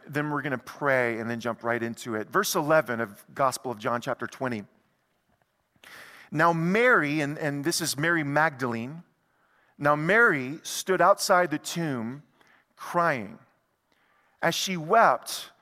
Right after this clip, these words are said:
she bent over to look into the tomb and saw two angels in white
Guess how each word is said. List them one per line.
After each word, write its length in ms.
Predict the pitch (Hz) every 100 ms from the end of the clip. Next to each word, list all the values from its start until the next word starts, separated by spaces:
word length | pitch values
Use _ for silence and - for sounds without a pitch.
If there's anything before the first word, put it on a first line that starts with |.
| _ _
she 220 | - 190
bent 320 | 151 202 226 -
over 340 | 190 190 143 135
to 160 | -
look 260 | 156 175 -
into 260 | 175 180
the 100 | 160
tomb 560 | 147 - 147 104 95 127 _ _ _ _ _ _ -
and 160 | 147
saw 220 | - 170 156
two 400 | - 233 240 233
angels 640 | 202 208 202 147 135 131 -
in 280 | 147 131
white 520 | 131 160 139 110 -